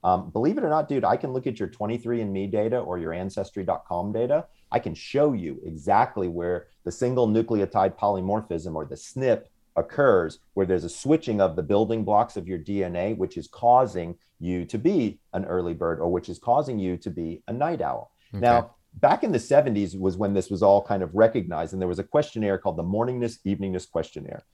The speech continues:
Speaker 1: It only looked at the, the, the, at the poles, like the extremes, the early birds and the night owls. And then somebody was like, "Hold on a second.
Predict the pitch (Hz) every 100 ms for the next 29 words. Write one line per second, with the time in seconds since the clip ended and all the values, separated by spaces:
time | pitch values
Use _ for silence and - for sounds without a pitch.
0 | _ _ - 139 208 240 175 170 143 110
1 | - _ 98 - 98 - 113 - - 139
2 | 120 85 76 - 80 92 90 - - 113
3 | 92 78 95 104 113 113 101 104 95 90
4 | 113 135 92 85 82 98 139 180 160 135
5 | 120 104 107 95 - _ _ _ _ _
6 | - 92 85 76 82 71 67